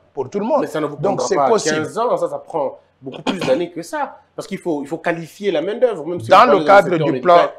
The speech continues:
Speaker 2: il faut qualifier la main-d'œuvre. Il y a beaucoup
Speaker 1: dans
Speaker 2: de
Speaker 1: le
Speaker 2: gens.
Speaker 1: cadre du plan Marshall,
Speaker 2: Oui.
Speaker 1: j'avais considéré que beaucoup de réformes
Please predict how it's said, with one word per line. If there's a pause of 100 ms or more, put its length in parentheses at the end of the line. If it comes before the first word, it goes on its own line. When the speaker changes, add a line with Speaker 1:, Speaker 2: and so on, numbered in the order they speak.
(120)
Speaker 2:
il
faut
qualifier
la
main-d'œuvre.
Il
y
a
beaucoup
Speaker 1:
dans
Speaker 2:
de
Speaker 1:
le
Speaker 2:
gens.
Speaker 1:
cadre
du
plan
Marshall,
Speaker 2:
Oui.
Speaker 1:
j'avais
considéré
que
beaucoup
de
réformes